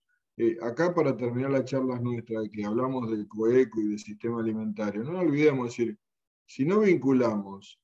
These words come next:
eh, estas cuestiones de cuando se hablan de agroecología también, hablan de soberanía alimentaria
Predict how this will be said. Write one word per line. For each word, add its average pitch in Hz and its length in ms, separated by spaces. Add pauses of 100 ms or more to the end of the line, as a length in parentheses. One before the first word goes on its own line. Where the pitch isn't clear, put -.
(140)
eh, 113 240
estas 139 340
cuestiones 107 600
de 101 260
cuando 110 300
se 120 160
hablan 160 260
de 131 100
agroecología 117 680
también, 110 540
hablan 131 340
de 113 100
soberanía 113 540
alimentaria 110 720